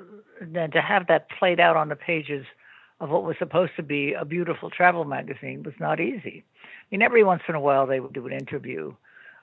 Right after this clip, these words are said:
uh, with somebody like, uh, oh, I don't know, Lenny Bruce, uh, uh, and others, but it never came off quite right. Uh, and this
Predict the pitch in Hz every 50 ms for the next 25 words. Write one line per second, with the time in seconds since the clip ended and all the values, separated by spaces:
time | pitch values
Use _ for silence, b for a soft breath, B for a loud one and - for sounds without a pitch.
0 | B - - - - - - 151 - - - - - - - 147 143 151 143 127
1 | - - 143 131 131 135 131 - 85 76 73 76 73 76 71 - - - 73 73
2 | 73 73 71 71 50 50 50 50 - - - - 50 - 64 - 143 - - -
3 | - 185 196 202 196 175 151 - - - - b b b b b b b b b
4 | b b - - 147 147 135 131 127 131 135 - - 139 69 69 139 139 143 -
5 | 71 80 - - - - - - - - - 139 131 135 107 73 - - - -
6 | - - - 160 151 151 147 165 165 170 160 156 143 135 135 - - - - -
7 | 160 151 151 - _ _ _ _ _ _ _ _ 196 185 196 240 254 254 262 240
8 | 240 - - - 233 214 202 196 190 - - 170 160 160 156 156 143 - - -
9 | - _ _ _ _ _ - - - 175 165 151 151 - - _ _ _ _ _
10 | - 147 147 139 131 120 113 - - - - - - _ _ b b b b b
11 | b b b b b b b _ 147 143 139 143 - - 214 220 277 349 320